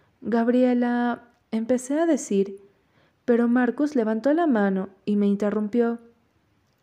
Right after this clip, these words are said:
«Todo lo que tenga que ver con tu hermana lo decido yo». Gabriela lo miró con incredulidad y luego me miró a mí.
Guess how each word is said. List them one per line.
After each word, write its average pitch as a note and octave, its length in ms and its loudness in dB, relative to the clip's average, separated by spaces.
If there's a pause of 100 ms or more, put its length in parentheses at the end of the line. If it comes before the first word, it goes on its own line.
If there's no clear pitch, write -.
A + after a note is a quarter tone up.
(280)
«Todo D#4+ 240 4
lo D#4+ 140 4
que G#3 100 2
tenga G3+ 380 2
que F#3+ 140 -2
ver G3 280 2
con F#3+ 200 -4
tu G3+ 80 2
hermana G#3 520 0
lo A3 160 2
decido G3+ 380 0
yo». A3+ 340 0 (1000)
Gabriela A3 580 2
lo C#4+ 120 2
miró G3 460 2
con G3 160 -2
incredulidad G3+ 840 0 (380)
y A3 140 0
luego A#3 320 2
me B3+ 160 2
miró G3+ 320 2
a D4+ 100 2
mí. G3 300 0